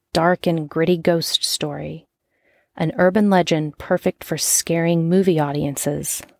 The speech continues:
like in the two thousand nine film named Teki Teki. There was even a sequel, very cleverly named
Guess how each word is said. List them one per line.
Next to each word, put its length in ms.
like 200
in 100
the 100
two 180
thousand 400
nine 240
film 420
named 640
Teki 320
Teki. 540
There 120
was 180
even 200
a 60
sequel, 600
very 260
cleverly 560
named 640